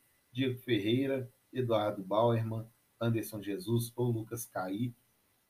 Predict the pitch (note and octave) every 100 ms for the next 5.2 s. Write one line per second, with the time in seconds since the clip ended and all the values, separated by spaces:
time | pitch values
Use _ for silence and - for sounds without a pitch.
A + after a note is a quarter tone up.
0 | _ _ G2+ D3 B2+ A2 G#2 A2 G#2+ G2+
1 | F#2+ F#2+ A2 G#2+ A2 B2 - _ _ _
2 | _ _ _ _ - B2 C3 A2+ A#2+ B2+
3 | G#2+ C3 A#2+ G2+ A2+ A2+ A#2+ B2 G2+ A2
4 | A2+ A2 A#2 A2 G#2+ G2 G2 G2+ G#2+ G2
5 | G2 G#2